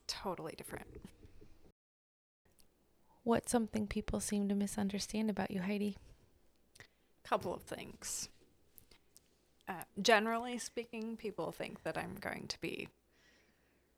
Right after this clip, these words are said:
Speaker 1: judging them in some way when I really
Speaker 2: Specifically about gardening or just
Speaker 1: About gardening, about vitamins, about the way they eat, about political views. Um,
Speaker 2: Well, those subjects are all so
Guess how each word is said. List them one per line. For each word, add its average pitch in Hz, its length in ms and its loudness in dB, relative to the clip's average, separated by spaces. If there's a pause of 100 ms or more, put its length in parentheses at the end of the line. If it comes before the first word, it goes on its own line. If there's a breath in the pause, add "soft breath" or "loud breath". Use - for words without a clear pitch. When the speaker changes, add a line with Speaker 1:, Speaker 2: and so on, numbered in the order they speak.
(160)
Speaker 1:
judging 170 400 4
them 160 180 0
in 170 140 -2
some - 240 4
way 165 280 0
when 180 440 -4
I 165 220 0 (220)
really 175 320 0
Speaker 2:
Specifically 208 640 10
about 190 220 10
gardening 190 540 8
or 185 100 4
just - 380 -4 (320 loud breath)
Speaker 1:
About 302 320 10
gardening, 220 720 4
about 190 380 4
vitamins, 180 760 2
about 156 240 -2
the 160 60 -8
way 170 160 0
they 160 240 -4
eat, 175 680 0
about 160 300 -4
political 160 680 -4
views. 156 960 8 (140)
Um, 147 340 -8 (300 soft breath)
Speaker 2:
Well, 254 220 12 (280)
those 220 220 8
subjects - 840 6
are 185 120 6
all 180 300 10
so 180 680 6